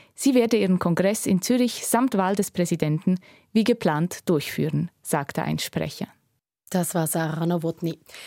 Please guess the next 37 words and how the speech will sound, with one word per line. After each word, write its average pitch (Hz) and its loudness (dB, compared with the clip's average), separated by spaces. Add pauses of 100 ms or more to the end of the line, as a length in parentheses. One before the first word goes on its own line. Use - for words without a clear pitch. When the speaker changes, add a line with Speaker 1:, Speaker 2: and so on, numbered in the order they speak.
(300)
Speaker 2:
Diese 220 2
Festnahmen, 185 2
von 180 0
denen 165 0
wir 160 0
gehört 180 -2
haben, 208 0
sind 240 0
Teil 240 2
eins 175 0
der 151 -2
heutigen 170 0
fifa-Story. 190 0
Denn 147 -6
kurz - -6
nach 175 2
diesem 285 2
Vorfall 247 4
haben 208 0
wir 175 2
Meldungen 220 2
bekommen, 214 2 (420)
die 196 2
Bundesanwaltschaft 190 0
habe 170 0
bei 151 -2
der 151 -6
fifa 190 -4
am 160 -2
Hauptsitz 190 -2
in 165 -6
Zürich 185 -6
jetzt 175 0
auch - 2
noch 196 0
Dokumente 226 0
beschlagnahmt 160 -2